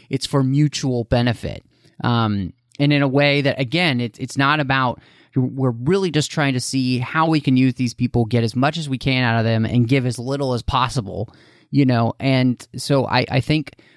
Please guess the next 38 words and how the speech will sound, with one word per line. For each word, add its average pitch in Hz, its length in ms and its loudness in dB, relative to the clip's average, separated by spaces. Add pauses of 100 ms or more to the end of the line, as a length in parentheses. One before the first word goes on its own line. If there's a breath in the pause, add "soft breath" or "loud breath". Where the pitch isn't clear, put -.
(100)
one 131 160 2
of 135 80 2
the, 123 320 2
the 120 80 0
hallmarks, 123 640 0
uh, 113 300 2
and 113 520 -2
the 113 80 -4
best 147 280 -2
parts 117 220 -2
of 107 80 -6
the 107 60 -4
book - 260 -2
here 101 320 0
is 110 420 2 (240)
dealing 117 460 0
with, 104 480 0 (360)
you 110 140 -4
know, 101 240 -2 (100)
showing 127 320 0
us 117 100 -2
how 113 120 -2
this 107 180 -4
Typhon 104 380 -2
Pact - 280 -6
gets - 220 -8
created. 107 680 0 (240 loud breath)
And 131 120 2
that - 160 -2
really 214 240 2
does, 156 600 0
you 135 140 2
know, 117 260 2 (920)
Bruce, 160 320 2
you 196 100 2
touched 208 340 -2
on, 127 220 4
but 127 200 0